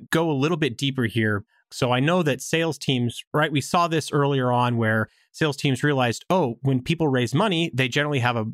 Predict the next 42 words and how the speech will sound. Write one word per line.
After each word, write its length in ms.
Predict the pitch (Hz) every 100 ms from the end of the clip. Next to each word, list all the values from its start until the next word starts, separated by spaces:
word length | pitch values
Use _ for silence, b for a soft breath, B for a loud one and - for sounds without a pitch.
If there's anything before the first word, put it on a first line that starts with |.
| -
a 100 | 120
variety 400 | 117 117 135 131
of 80 | 113
problems, 640 | - 120 117 117 113 - -
and 120 | 135 156
I 80 |
should 200 | 180 170
message 360 | 165 220 226 196
them." 180 | 110 113
And 100 | 156
that's 140 | 208
a 60 | -
tactic, 480 | - 208 - - 139
and 100 | 180
that's 140 | 240
a 60 | 214
tactic 480 | - 202 - 202 -
that 180 | 156
worked. 400 | 170 240 - - - b b
So 300 | - 180 160 -
tell 240 | - 208
me 180 | 220 208
why 380 | 156 156 165 160
this 300 | 139 139 156
isn't 240 | 135 135
just 340 | - 139 - -
the 140 | 131
evolution 580 | 139 143 139 143 - 127
of 160 | 110 110
that, 260 | 117 104 -
that 80 |
I 140 | 123 143
can 180 | 147 123
take 300 | 139 123 -
three 200 | 147 175
or 80 |
four 220 | 185 170 151
different 260 | 147 127
tactics, 520 | - 113 - 117 107
combine 400 | - 117 117 147
them 120 | 156 135
together, 560 | 123 117 110 113 110